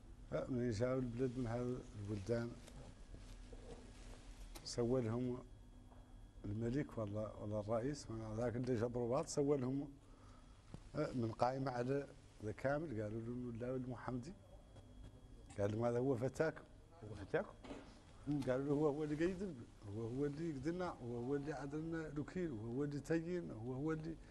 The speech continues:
Speaker 1: ياخذ زعما زوازير ويجيبهم ويشد عليهم.
Speaker 2: زين.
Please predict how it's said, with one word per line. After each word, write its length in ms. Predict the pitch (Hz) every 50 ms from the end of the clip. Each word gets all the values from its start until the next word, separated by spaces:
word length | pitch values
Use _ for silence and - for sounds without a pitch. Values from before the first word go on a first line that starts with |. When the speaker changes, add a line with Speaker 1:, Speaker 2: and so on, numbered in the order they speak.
| - - - - - - -
Speaker 1:
ياخذ 220 | 151 151 - - 131
زعما 320 | 127 156 156 156 156 151
زوازير 420 | 127 127 156 160 147 117 156 170 170
ويجيبهم 520 | 165 147 131 147 175 175 156 127 120 113
ويشد 320 | 107 98 - 143 147 135 165
عليهم. 340 | 147 147 165 180 165 147 143
Speaker 2:
زين. 80 | 131 -